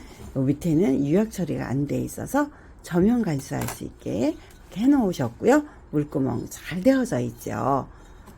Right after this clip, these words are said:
이렇게 예쁜 꽃병이 좀 화려해졌어요. 여기 앞에도 이렇게 장식을 해놨어요.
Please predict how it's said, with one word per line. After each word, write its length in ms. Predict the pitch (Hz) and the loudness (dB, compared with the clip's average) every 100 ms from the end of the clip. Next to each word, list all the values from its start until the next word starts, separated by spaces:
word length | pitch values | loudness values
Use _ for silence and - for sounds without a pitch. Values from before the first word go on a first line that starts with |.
| - - | -20 -20
이렇게 500 | - - - 202 285 294 - - 139 | -20 -18 -4 -2 -2 -4 -18 -10 -4
예쁜 520 | 143 - 254 320 - - - - - - - - - - - | -4 -4 0 0 0 -14 -20 -20 -18 -16 -16 -18 -20 -20 -2
꽃병이 880 | 339 330 349 285 175 147 151 147 - - - - - - - - | 0 4 6 8 6 6 4 4 -2 -12 -20 -20 -20 -20 -18 -10
좀 140 | 370 220 | -8 -8
화려해졌어요. 1040 | - 392 403 302 - 139 - 110 107 117 - - - - | 2 4 6 4 2 -4 -4 -4 -4 -6 -10 -18 -18 -16
여기 160 | - - | -12 -8
앞에도 640 | 120 - 156 - 170 - - - - | -8 -4 -4 -2 -2 -4 -8 -18 -18
이렇게 160 | - - | -18 -16
장식을 540 | - 160 156 - 127 | -6 -4 -4 -6 -6
해놨어요. 600 | 196 247 214 - 101 - | -2 -2 -2 -6 -10 -10